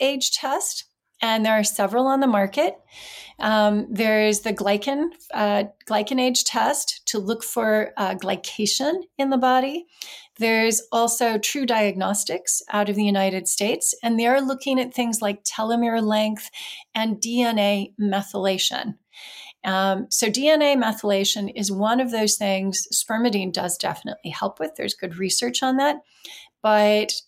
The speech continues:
uh, it, poor D N A methylation is a marker of higher biological age. So you could do that and just to see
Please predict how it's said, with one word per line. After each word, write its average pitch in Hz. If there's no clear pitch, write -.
uh, 202
it, 240
poor 311
D 254
N 233
A 202
methylation 202
is 233
a 240
marker 196
of 196
higher 208
biological 185
age. -
So -
you 220
could 247
do 214
that 185
and 202
just 254
to 262
see 208